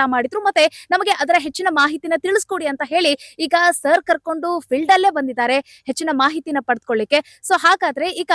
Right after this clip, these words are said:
ಕ-, ನಿನ್ನೆ ಒಂದು ಕ್ಲಾಸ್ ಅನ್ನ ಅಟೆಂಡ್ ಮಾಡಿದ್ರು ಒಂದಿಷ್ಟು ರೈತರು, ಅಂತಂದ್ರೆ ಅರಗು ಕೃಷಿಯ ಒಂದು ಥಿಯರಿಯ ಒಂದು ಕ್ಲಾಸ್ ಅನ್ನ ಅಟೆಂಡ್ ಮಾಡಿದ್ರು.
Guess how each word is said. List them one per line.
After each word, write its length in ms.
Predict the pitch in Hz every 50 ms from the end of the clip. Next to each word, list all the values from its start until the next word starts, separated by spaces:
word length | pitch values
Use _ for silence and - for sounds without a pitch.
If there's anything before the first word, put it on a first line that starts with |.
| 320 403 466 453
ಕ-, 80 | - 349 302
ನಿನ್ನೆ 360 | 302 349 381 415 440 427 427
ಒಂದು 380 | 392 370 359 349 359 339 320 - - - - _
ಕ್ಲಾಸ್ 260 | - 302 320 392 -
ಅನ್ನ 120 | 427 381 359 339
ಅಟೆಂಡ್ 280 | 294 - 320 311 320
ಮಾಡಿದ್ರು 340 | 294 269 262 247 220 277 285
ಒಂದಿಷ್ಟು 360 | 269 262 277 - - - 381
ರೈತರು, 180 | 302 262 247 233 - - 220 220
ಅಂತಂದ್ರೆ 760 | 220 233 - 254 262 302 311 349 311 269 277 269 - - - -
ಅರಗು 360 | 233 269 330 359 339 415 -
ಕೃಷಿಯ 380 | - 392 359 - - - 403 440 427 403
ಒಂದು 280 | 392 349 359 359 370 -
ಥಿಯರಿಯ 420 | - - 285 285 349 415 466 480
ಒಂದು 220 | 466 466 415 427
ಕ್ಲಾಸ್ 280 | - - 311 302 311 -
ಅನ್ನ 100 | 320 311
ಅಟೆಂಡ್ 240 | 285 262 - 285 269
ಮಾಡಿದ್ರು. 320 | 254 233 226 208 285 320